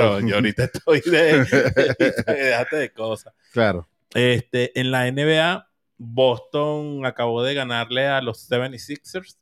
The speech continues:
Speaker 2: Ok.
Speaker 1: Y es el último finalista de conferencia que faltaba
Speaker 2: Sí.
Speaker 1: para definir.
Speaker 2: Laker Nuggets.
Speaker 1: Laker Nuggets, esa serie va a estar
Speaker 2: Va a estar bella.
Speaker 1: buena, buena.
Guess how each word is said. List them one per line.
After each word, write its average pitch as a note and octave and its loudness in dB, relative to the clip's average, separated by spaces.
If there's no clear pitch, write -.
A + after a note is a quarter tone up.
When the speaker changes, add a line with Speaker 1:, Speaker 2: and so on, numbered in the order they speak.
Speaker 2:
Ok. A2 -8
Speaker 1:
Y A#2+ -2
es A2 -2
el B2 -2
último C3+ -6
finalista A#2+ -2
de G#2+ -6
conferencia G#2 -10
que B2 -14
faltaba B2 -8
Speaker 2:
Sí. - -10
Speaker 1:
para A2 -2
definir. A2 -6
Speaker 2:
Laker A#2+ 2
Nuggets. B2 0
Speaker 1:
Laker A2 -6
Nuggets, A2+ -6
esa - -16
serie - -12
va - -18
a - -20
estar - -8
Speaker 2:
Va G2+ -2
a - -2
estar G2+ -2
bella. G2+ 0
Speaker 1:
buena, G2+ -2
buena. A2 -6